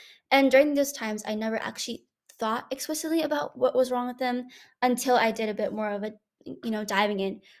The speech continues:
doing more research about these movies. And then I found such criticism about it. But that got me to think that most of these minority films are often celebrated regardless of content, like, simply because they do a relatively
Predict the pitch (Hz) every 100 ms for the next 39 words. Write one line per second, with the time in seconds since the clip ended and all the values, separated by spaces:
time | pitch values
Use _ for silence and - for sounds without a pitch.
0 | - 262 240 233 214 202 220 226 - -
1 | - - - - - 240 247 226 226 220
2 | 220 202 196 202 - - 226 - 196 202
3 | - - - - - - - _ - -
4 | - _ _ _ - 294 277 - 294 -
5 | 294 359 427 466 - 220 180 - 240 226
6 | - 240 294 - 453 440 294 233 247 240
7 | 220 208 226 - - 220 254 240 233 220
8 | 214 214 214 - _ - 233 - 220 214
9 | 208 208 208 - - - - _ - _
10 | - 247 240 - _ _ _ _ _ _
11 | - - 330 392 370 311 285 262 269 233
12 | 226 233 262 240 240 -